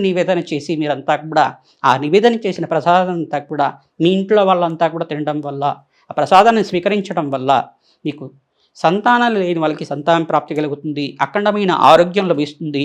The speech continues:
అష్టైశ్వర్య యోగం కలుగుతుంది, సర్పదోష నివారణ కలుగుతుంది. తద్వారా శీఘ్ర కళ్యాణ యోగము, సంతాన యోగం సిద్ధించడానికి, అఖండమైన సౌభాగ్యం లభించడానికి నాగేంద్ర స్వామి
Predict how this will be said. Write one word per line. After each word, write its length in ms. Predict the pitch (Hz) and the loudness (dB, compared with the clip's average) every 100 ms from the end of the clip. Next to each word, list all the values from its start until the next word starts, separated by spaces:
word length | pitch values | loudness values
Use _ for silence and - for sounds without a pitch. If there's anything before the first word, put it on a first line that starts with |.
| - | -4
అష్టైశ్వర్య 500 | 131 - 202 196 180 | -6 -4 -4 -2 -2
యోగం 160 | 170 160 147 | 0 -2 -4
కలుగుతుంది, 460 | 147 139 156 143 139 - _ _ _ - | -6 -8 -8 -8 -8 -12 _ _ _ -2
సర్పదోష 640 | 170 170 240 208 214 214 196 | 0 4 2 4 4 2 0
నివారణ 380 | 190 185 185 185 165 | 2 2 2 0 -2
కలుగుతుంది. 400 | 151 139 151 143 - | -4 -6 -10 -6 -4
తద్వారా 420 | 143 147 170 160 139 | -4 2 4 4 0
శీఘ్ర 300 | 175 160 185 127 - - | -6 2 2 2 0 -2
కళ్యాణ 380 | 139 156 175 190 165 | 0 6 8 8 4
యోగము, 320 | 147 139 151 185 180 | 0 -2 -4 -4 0
సంతాన 360 | 160 165 220 214 | 0 4 4 4
యోగం 180 | 180 156 143 | -2 -4 -8
సిద్ధించడానికి, 760 | 135 147 135 139 139 135 151 135 - | -8 -10 -10 -8 -10 -10 -10 -8 -4
అఖండమైన 480 | - 202 214 208 175 165 | 0 2 2 2 0 2
సౌభాగ్యం 460 | 151 180 170 180 170 | 2 2 2 0 0
లభించడానికి 580 | 156 151 143 135 135 156 147 | 0 -4 -4 -4 -6 -8 -4
నాగేంద్ర 480 | 165 202 233 226 214 | -4 -6 -4 -2 -2
స్వామి 300 | - 180 165 | 0 0 2